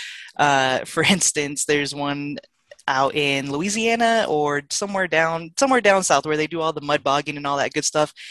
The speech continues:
And the name of the, of the group is literally called the Rednecks with Paychecks.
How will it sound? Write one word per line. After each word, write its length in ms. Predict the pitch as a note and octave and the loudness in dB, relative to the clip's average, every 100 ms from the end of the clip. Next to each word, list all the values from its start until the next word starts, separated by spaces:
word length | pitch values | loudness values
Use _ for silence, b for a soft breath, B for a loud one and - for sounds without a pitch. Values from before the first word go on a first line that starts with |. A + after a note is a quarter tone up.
| B B | B B
And 180 | D#3 D3+ | 0 0
the 60 | |
name 380 | D3 G3+ B3 C4 | 0 2 2 2
of 240 | F3+ E3+ D#3 | -2 -4 -4
the, 440 | D#3+ D3+ D3 D3 | -4 -2 -4 -2
of 120 | D3+ C#3 | -2 -2
the 80 | C#3+ | -6
group 420 | F3+ D#3+ C#3 - | -2 -2 -4 -6
is 380 | D3 D3 C#3+ C#3 | -2 -2 -2 -2
literally 560 | D3 - - B3 B3 | -4 -4 -6 -4 -6
called 400 | A3 D3+ C3 B2+ | -4 -4 -2 -4
the 60 | B2 | -2
Rednecks 600 | D3 D#3+ D3 D3 - - | -2 -2 -2 -6 -6 -6
with 260 | C3+ C#3+ - | -6 -6 -6
Paychecks. 580 | A#2+ - - - - | -8 -6 -8 -6 -6